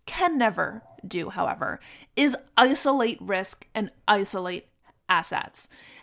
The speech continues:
And so, is it a good substitute? No, because it's not a substitute. It's an insurance policy. But is it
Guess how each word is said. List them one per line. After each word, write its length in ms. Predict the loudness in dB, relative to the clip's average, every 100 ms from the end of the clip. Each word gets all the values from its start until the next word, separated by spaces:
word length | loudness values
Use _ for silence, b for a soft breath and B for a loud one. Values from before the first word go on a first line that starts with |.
| -4
And 200 | 0 0
so, 460 | 4 4 4 0 b b b _ _ _ _ _ _ _ _ _
is 160 | 4 4
it 100 | 4
a 60 |
good 160 | 2 2
substitute? 760 | 4 4 4 -4 -2 -2 -4 -10 _ _ _ _
No, 300 | 4 4 4 -8 -8
because 220 | -2 0
it's 160 | 0 0
not 160 | 2
a 40 | 2
substitute. 500 | 0 -4 -8 -10 -6
It's 180 | -4 -2
an 80 | 0
insurance 460 | 0 2 2 2
policy. 500 | -4 -10 -10 -14 -16 B B B B _ _
But 360 | 8 8 4 -8 _ _
is 200 | 2 2
it 200 | 2